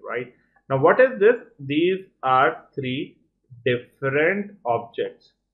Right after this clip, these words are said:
Let's treat them as a different object of a same class, right? The value was one, the value was notepad, but on three notepads, we have written different, different values,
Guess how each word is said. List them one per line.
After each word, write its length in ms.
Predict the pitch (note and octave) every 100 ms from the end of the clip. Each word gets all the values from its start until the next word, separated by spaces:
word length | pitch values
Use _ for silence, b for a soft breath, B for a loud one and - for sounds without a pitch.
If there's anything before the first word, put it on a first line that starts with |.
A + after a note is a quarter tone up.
| _
Let's 360 | B2 D3+ E3+ - _
treat 300 | D#3 F#3 F#3+
them 160 | F3+ D#3
as 120 | D3+
a 100 | D3
different 540 | B2 G#2+ - A#2+ A2+
object 500 | G#2 - A2+ G#2+ _ _
of 180 | B2+ C#3
a 80 | A3+
same 380 | - B2+ A2+ G#2+
class, 380 | G#2 E2+ - _ -
right? 240 | D#3 D#3 - b b C3+
The 100 | B2+
value 400 | C3 D3 G#3+ A3
was 280 | G#3+ G#3+
one, 420 | D3+ C#3+ E3+ A#3+ - _
the 80 | B2+
value 360 | A#2+ B2 D3 D#3
was 200 | D3+ C#3
notepad, 600 | B2 B2 A#2+ B2+ C#3+ C#3+ - b _
but 280 | C#3 D3 -
on 420 | B2 C#3 G3 A#3 - _ _ _ _ _ _ _
three 280 | D3 G3+ A3+
notepads, 560 | D#3+ C#3 C#3 A#2+ A#2+ - _ B2
we 240 | C3+ C#3+
have 200 | C3 B2
written 380 | A#2+ G#2+ B2+ D3
different, 400 | A#2+ A2 A2+ A2
different 380 | G#2 G2+ A2+ G#2+ -
values, 520 | D2+ - - _